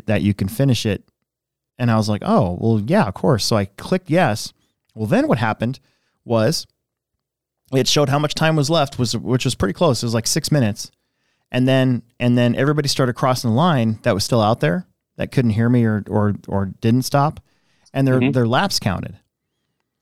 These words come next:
Speaker 1: So if that ever happens again, I'm not gonna have anybody stop. I'm just, I'm, I'm gonna announce that I've, I'm in the middle of something.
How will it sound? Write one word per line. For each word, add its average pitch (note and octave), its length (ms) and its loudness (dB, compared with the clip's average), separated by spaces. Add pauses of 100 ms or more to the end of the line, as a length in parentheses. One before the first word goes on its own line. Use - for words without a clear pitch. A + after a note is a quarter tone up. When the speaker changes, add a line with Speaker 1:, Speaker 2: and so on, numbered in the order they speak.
(340)
Speaker 1:
So A#2 540 0 (580)
if C3 120 -12
that C4 140 0
ever F3+ 160 0
happens D3+ 340 0
again, G2+ 560 -2 (800)
I'm E3 140 0
not F#3 120 0
gonna B2+ 100 -2
have A#2 120 0
anybody G#2+ 260 0
stop. - 400 -6 (1040)
I'm C3+ 160 0
just, D3 260 0
I'm, B2 280 0
I'm B2 160 2
gonna B2+ 160 2
announce B2 400 0
that B2+ 100 2
I've, A2+ 220 0
I'm A#2+ 180 2
in A#2 80 2
the A#2 60 4
middle B2 220 2
of A#2+ 60 0
something. B2 500 0